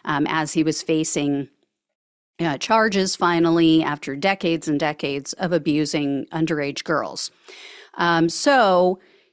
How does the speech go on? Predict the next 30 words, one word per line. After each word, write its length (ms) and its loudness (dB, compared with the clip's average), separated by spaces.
she, 720 2
the 320 -2
Sarah 400 2
Ransom, 640 4
spoke 560 2
with 360 4
or 180 -2
emailed 840 4
and 220 -6
communicated 680 0
with 260 0
a 80 -2
columnist 960 2
named 320 2
Maureen 600 2
Callahan. 640 -4
She 360 2
emailed 460 4
Callahan. 600 0
She 180 -4
gave 360 0
her 180 0
details 880 -2
about 680 2
Epstein 640 0
and 300 0
others, 560 0
including 840 2
Donald 520 2
Trump. 340 -2